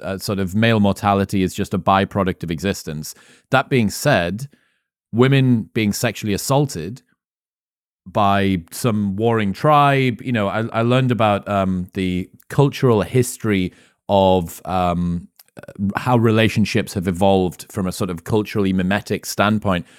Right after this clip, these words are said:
And women have basically been property. They've been property of their kin. They've been property of their family. They've been property of their husbands for a very long time. So I would agree that out on the extremes for women, there are, i-, i-,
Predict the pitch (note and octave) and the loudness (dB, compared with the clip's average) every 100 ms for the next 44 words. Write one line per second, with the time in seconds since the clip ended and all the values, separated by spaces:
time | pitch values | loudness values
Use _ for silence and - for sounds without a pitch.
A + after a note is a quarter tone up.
0 | _ _ _ _ - D3+ D3+ C3+ F#3+ D#3 | _ _ _ _ -2 0 2 4 4 4
1 | B2 A#2 A#2+ - C#3+ - - G#2+ A2 G2 | 2 0 0 2 0 0 -2 0 2 2
2 | - D3+ A2+ - - - F2 F#2+ F#2+ A2 | 2 0 0 -6 -14 -8 -4 -2 0 -2
3 | A2 - G2 F2+ D#2+ F2 - - C3+ C#3+ | -2 -2 -2 -2 -2 -4 -4 2 4 4
4 | B2+ G2 G2+ F#2+ G#2+ G2 G2 G2+ F#2 F2 | 2 2 0 0 0 -2 -2 -2 -2 -2
5 | F#2 E2 C3 C3 C#3 A#2+ F#2+ F#2+ F2 G2+ | -4 -2 2 2 2 0 0 -2 -2 -2
6 | F#2+ - F#2+ - E2+ F2 E2 C3 C#3 C3 | -2 -4 -4 -4 -4 -2 2 2 2 2
7 | B2+ - F#2 A#2+ A#2+ G#2 F#2 G2+ G2+ F#2+ | 0 0 -2 2 2 2 0 -2 -2 -2
8 | - - _ - B2+ A#2+ A2 _ _ A#2+ | -6 -20 _ 0 2 2 0 _ _ 2
9 | B2+ A#2+ B2 D3 D3 - A#2+ A2 A2 G2 | 2 2 0 0 0 -2 -2 -2 -2 -4
10 | - - B2+ A2+ F#2 A2+ C#3 - _ _ | -10 -6 -2 -2 -2 -6 -8 -16 _ _
11 | _ _ - A#2 G2+ G2 G2 F#2+ F2+ _ | _ _ -2 0 2 2 0 -2 -4 _
12 | _ F#2+ G#2+ G2 F#2+ F#2 F2+ - G#2 F2+ | _ -2 2 4 4 2 0 -4 -10 -10